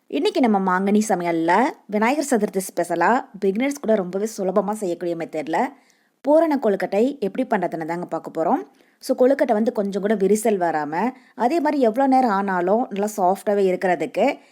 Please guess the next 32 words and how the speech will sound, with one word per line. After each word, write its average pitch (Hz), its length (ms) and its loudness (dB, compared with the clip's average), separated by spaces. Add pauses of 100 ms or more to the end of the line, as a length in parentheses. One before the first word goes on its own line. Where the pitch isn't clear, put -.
(220)
சின்ன 220 200 0
சின்ன 208 220 -2
டிப்ஸ் 220 280 -2
எல்லாம் 226 200 -2
ஷேர் 185 280 -2
பண்ணியிருக்கேன். 185 520 -2 (420)
வீடியோ 285 440 2
படி 202 180 2 (280)
அளவுகள் 226 340 4 (100)
மாறாம 185 380 0
நீங்க 175 160 -4
அப்படியே 226 280 2
செஞ்சு 190 220 -6
பாருங்க. 160 260 -4 (560)
கொழுக்கட்டை 262 480 2
பூ 247 140 2 (100)
மாதிரி 240 180 4
நல்லா 214 200 -2
சாஃப்டாகவும் 202 680 -2 (180)
அவ்வளோ 202 260 -2
ரொம்ப 214 220 0
டேஸ்டா 185 400 -2
இருக்கும். 151 280 -8 (800)
சரி, 147 220 -6
வாங்க 151 240 -6
இப்போ 277 140 -2
இந்த 185 180 -2
பூரண 247 320 2 (120)
கொழுக்கட்டை 170 400 -4 (340)
எப்படி 240 240 -4
பண்றதுன்னு 165 400 -4 (100)
பார்க்கலாம். 147 460 -8